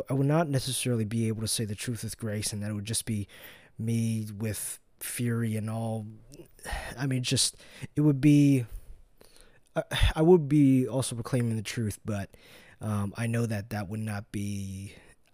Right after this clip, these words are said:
I would just, I think that would just more or less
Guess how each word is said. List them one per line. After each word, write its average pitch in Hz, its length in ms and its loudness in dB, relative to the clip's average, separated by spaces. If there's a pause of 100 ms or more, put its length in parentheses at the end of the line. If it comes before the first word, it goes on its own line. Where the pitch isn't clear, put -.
(160)
I 143 60 -4
would 135 140 0
just, - 320 0 (1160)
I 139 60 0
think 131 220 0
that 139 120 2
would 117 100 0
just 117 240 -4
more 120 340 -2
or 110 140 -2
less 110 520 -4